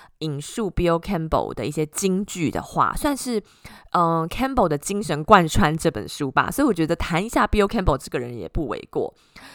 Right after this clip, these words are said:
那这个 Bill Campbell 他在矽谷那么红，你们会想说，诶，他应该就是一个连续创业家。诶，其实不是哦，他的前半生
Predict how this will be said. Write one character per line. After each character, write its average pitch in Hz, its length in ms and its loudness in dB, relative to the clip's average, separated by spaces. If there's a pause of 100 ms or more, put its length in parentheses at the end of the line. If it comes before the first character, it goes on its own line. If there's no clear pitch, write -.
那 392 120 0 (300)
这 - 120 -6
个 269 140 -2
Bill 294 260 0
Campbell 277 360 4
他 220 80 -2
在 247 160 0
矽 - 200 -8
谷 160 120 -4
那 151 100 0
么 165 140 2
红， 110 340 -4
你 156 60 -6
们 165 140 -2
会 269 120 2
想 - 200 -4
说， 190 160 -6
诶， 320 180 -6 (280)
他 311 260 -10
应 330 120 -10
该 311 200 -4
就 302 120 -6
是 285 160 -8
一 240 60 -8
个 196 100 -6
连 180 180 -4
续 214 160 -10
创 196 220 -6
业 175 160 -4
家。 143 400 -4 (100)
诶， 170 180 -2
其 - 180 -10
实 160 140 -8
不 143 180 -8
是 175 300 -6
哦， 143 200 2 (200)
他 - 100 -8
的 311 100 0
前 160 280 -4
半 190 260 0
生 165 340 0